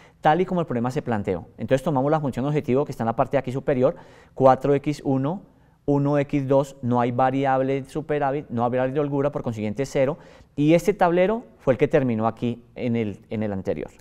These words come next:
que es esta parte de acá, mírenlo. Lo único que no tenemos en cuenta son estas series, tenemos uno, cero, un quinto y cero. Uno, cero, un quinto y cero. Lo construimos,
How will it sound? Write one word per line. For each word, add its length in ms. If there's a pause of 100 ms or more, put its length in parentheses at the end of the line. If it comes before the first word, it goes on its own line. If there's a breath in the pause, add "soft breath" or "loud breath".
(440 soft breath)
que 60
es 80
esta 220
parte 220
de 40
acá, 220
mírenlo. 280 (1600)
Lo 60
único 140
que 80
no 80
tenemos 240
en 80
cuenta 200
son 140
estas 160
series, 180
tenemos 320 (260 loud breath)
uno, 340
cero, 440
un 160
quinto 500 (100)
y 80
cero. 320 (1400 soft breath)
Uno, 300
cero, 300
un 100
quinto 260
y 60
cero. 260 (440 soft breath)
Lo 140
construimos, 680